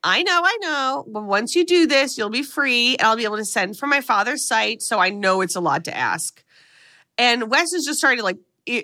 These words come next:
panic again, and he's like, i-, he finds Gary's severed leg,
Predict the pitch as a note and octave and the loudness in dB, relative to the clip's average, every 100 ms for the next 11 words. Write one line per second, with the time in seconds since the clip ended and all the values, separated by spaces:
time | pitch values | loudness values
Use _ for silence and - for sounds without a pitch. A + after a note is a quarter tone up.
0 | - G#3+ G3+ G#3+ A#3+ A#3 G#3+ G#3+ F#3 G#3 | -6 -4 -2 -2 -4 -2 -2 -2 -4 -4
1 | G#3 G3+ C3+ - - G#3 A3+ A3+ A#3 G3+ | -2 -2 -2 -8 -8 -6 0 0 -2 0
2 | G3 G#3+ - E3+ F#3+ G#3+ F#3 E3+ E3 G#3+ | 0 0 0 0 0 -2 -2 -2 0 -4
3 | B3+ | -10